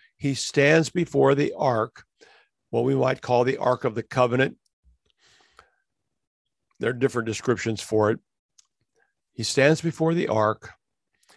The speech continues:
and he offers offerings there in Jerusalem. Now, we know that God had said from previous times that he dwelt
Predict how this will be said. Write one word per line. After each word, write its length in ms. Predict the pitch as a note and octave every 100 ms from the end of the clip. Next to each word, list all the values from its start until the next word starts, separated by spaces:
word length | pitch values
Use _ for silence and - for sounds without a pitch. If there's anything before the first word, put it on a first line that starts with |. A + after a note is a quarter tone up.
| _
and 120 | A#2
he 140 | A2+ A#2
offers 580 | C3 C#3+ C#3+ D#3+ D3+ - _
offerings 920 | B2 C3 B2+ G#2+ F2+ D2+ F2 - - _ _ _ _ _ _ _ _ _ _ _ _ -
there 240 | - A#2 B2+
in 100 | B2
Jerusalem. 720 | A#2 A#2+ B2 A2+ - D#2+ D#2 _ _ _ -
Now, 160 | A#2+
we 180 | C3+ D3
know 460 | C#3 D#3 G#3 G#3 E3+
that 260 | B2+ A#2+
God 320 | - A#2+ C#3+
had 220 | D3 D#3 A#2+
said 480 | - E3 C3 B2 -
from 280 | - A2+ G2+ _ _ _
previous 480 | B2+ C3+ C#3 C3+ -
times 580 | D3 D3+ A#2+ A2+ A2 - _ _ _
that 200 | A#2 A#2
he 260 | G#2+ B2+ D3
dwelt 640 | A2+ A#2 C3+ D#3+ C#3+ -